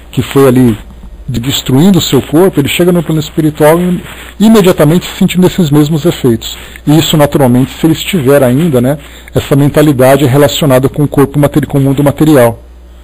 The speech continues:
No caso de um espírito que já é bem espiritualizado, ele simplesmente se destaca do seu corpo físico já, né, num processo de recuperação, enquanto outros demoram um pouco mais.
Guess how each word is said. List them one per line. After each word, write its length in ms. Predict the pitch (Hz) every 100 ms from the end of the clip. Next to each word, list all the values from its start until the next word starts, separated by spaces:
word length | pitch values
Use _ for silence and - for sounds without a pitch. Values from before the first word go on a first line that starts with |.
| - -
No 100 | 120
caso 240 | 131 123
de 80 | 127
um 80 | 131
espírito 540 | - - 127 110 -
que 100 | -
já 140 | 113
é 180 | 120 139
bem 240 | 151 127 127
espiritualizado, 1000 | - - 120 113 113 117 104 135 151 113 - - - -
ele 80 | 131
simplesmente 640 | - 185 185 139 135 127
se 180 | - 147
destaca 540 | 120 - - 170 160
do 80 | 143
seu 180 | - 139
corpo 240 | 139 -
físico 640 | 117 - 147 165 170 196 190 - - 143
já, 400 | 123 156 175 180 - - - -
né, 200 | 139 151
num 260 | 147 151 202
processo 540 | 185 - - 165 202
de 80 | 180
recuperação, 680 | 170 180 - 170 170 - 127
enquanto 340 | 117 143 -
outros 280 | 135 135 147
demoram 340 | 143 135 131
um 40 | 131
pouco 260 | 139 -
mais. 240 | 139 113